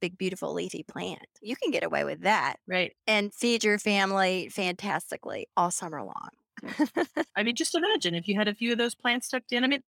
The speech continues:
Speaker 2: certainly chard isn't gonna ju-, you know, one or two or three chard plants isn't gonna feed your family for the year,
Speaker 1: Right.
Speaker 2: right? And you're learning, and if you've got kids, they're seeing you produce some food.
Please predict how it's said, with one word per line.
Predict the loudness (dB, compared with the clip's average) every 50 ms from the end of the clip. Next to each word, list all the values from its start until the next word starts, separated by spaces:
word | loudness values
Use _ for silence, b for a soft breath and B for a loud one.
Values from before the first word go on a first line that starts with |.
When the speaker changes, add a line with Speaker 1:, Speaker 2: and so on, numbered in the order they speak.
| _ _ _ _
Speaker 2:
certainly | _ 0 4 4 4 4 4 2 4 4 4
chard | 2 2 4 6 6 8 6 4
isn't | 4 2 2 2 2
gonna | 0 0 -2 -6 -6
ju-, | -4 -4 -2
you | 0 2
know, | 2 2
one | 2 2 4 4 4 4
or | 2
two | 0 0 0
or | 0 0
three | 0 -2 -2 -2
chard | 2 2 2 2 2
plants | 0 -2 -2 -2 -4 -8
isn't | -6 -4 -2 -2
gonna | -2 -2 -4
feed | 0 0 -2 0 0
your | -4 -2
family | -2 -2 -2 -2 -6 -10 -12 -10
for | -10 -8
the | -8 -8
year, | -8 -10 -10 -10 0
Speaker 1:
Right. | 2 4 4 4 2 -2 -6 _ _ 0
Speaker 2:
right? | 2 2 4 4 2 2
And | 2 2 2 2
you're | 2 2 2
learning, | 2 2 2 4 4 4 4 4 4
and | 2 0
if | -2 -4
you've | -2 -2
got | -2 -2 -2
kids, | 0 2 4 4 4 2 2
they're | 2 2
seeing | 2 0 -2 -2 0 0 2 2 2
you | 2 2
produce | 0 -4 -4 -4 -4 -4 -4
some | -4 -2 -2 -2
food. | -2 -2 -2 -2 0 0 -2 -4